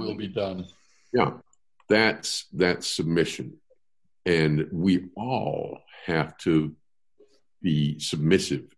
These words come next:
Speaker 2: in, in, in various roles. And the test of submission is when we're willing to do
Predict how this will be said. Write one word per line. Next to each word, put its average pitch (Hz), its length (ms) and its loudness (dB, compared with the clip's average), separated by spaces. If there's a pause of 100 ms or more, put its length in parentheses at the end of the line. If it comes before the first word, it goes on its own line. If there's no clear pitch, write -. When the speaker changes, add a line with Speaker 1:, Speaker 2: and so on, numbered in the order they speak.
(160)
Speaker 2:
in, 80 160 0
in, 80 300 -2
in 76 160 0
various 73 380 2
roles. 69 460 0 (540)
And 76 420 2
the 69 120 2
test - 360 2
of 76 100 -2
submission 73 500 -2
is 76 280 -2
when 82 440 2 (340)
we're 90 180 6
willing 80 640 4 (200)
to - 120 -6
do 71 800 2